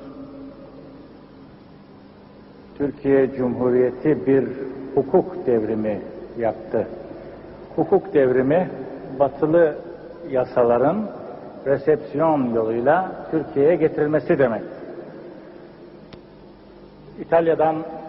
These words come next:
ceza yasası aldık, Fransa'dan idare hukuku ilkeleri aldık, İsviçre'den medeni hukuk aldık,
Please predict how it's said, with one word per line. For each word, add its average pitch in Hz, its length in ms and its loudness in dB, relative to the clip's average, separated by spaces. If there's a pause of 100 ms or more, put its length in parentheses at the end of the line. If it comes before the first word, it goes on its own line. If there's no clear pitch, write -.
ceza 143 280 4
yasası 135 360 2
aldık, 117 320 2 (280)
Fransa'dan 151 640 2
idare 143 340 4
hukuku - 340 2
ilkeleri 123 400 2
aldık, 117 360 2 (680)
İsviçre'den 165 560 4 (420)
medeni 156 460 0 (100)
hukuk 127 340 -4
aldık, 135 420 4